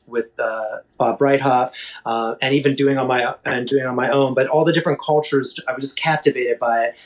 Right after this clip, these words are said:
And New York City is the place to be when it comes to,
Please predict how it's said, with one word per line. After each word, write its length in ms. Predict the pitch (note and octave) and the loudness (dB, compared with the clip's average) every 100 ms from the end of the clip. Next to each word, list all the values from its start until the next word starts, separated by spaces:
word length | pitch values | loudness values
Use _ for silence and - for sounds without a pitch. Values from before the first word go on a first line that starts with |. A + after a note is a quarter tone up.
| - | -8
And 100 | B2+ | 0
New 80 | D3 | 2
York 260 | D3+ C#3 | 2 2
City 280 | - D3+ C3+ | 2 2 2
is 140 | B2 - | 0 -2
the 80 | |
place 360 | - D#3 C#3 - | -4 0 2 0
to 60 | B2+ | -4
be 280 | - C3 A#2+ | 0 0 2
when 100 | A#2 | 0
it 120 | A#2+ | -4
comes 360 | - B2 B2 - - | -4 -2 -2 -2 0
to, 380 | B2 A#2 A2+ | 2 4 2